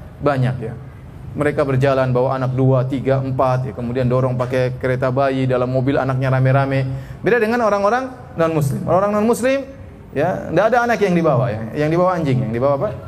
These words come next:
Anjing, ya. Jadi hampir-hampir mereka, banyak di antara mereka tidak mau nikah. Banyak di antara mereka tidak mau nikah. Banyak di antara mereka sudah menikah, tidak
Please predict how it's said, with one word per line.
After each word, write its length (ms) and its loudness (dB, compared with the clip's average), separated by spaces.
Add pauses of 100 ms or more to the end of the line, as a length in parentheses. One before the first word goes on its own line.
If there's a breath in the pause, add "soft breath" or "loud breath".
(120)
Anjing, 320 2
ya. 120 -6 (280)
Jadi 200 2 (1000)
hampir-hampir 480 2
mereka, 480 0
banyak 240 2
di 80 4
antara 240 0
mereka 240 2
tidak 240 0
mau 160 2
nikah. 320 0 (320)
Banyak 240 2
di 80 2
antara 200 0
mereka 280 0
tidak 240 0
mau 240 2
nikah. 400 0
Banyak 320 0
di 40 2
antara 200 4
mereka 240 2
sudah 160 4
menikah, 320 0
tidak 160 2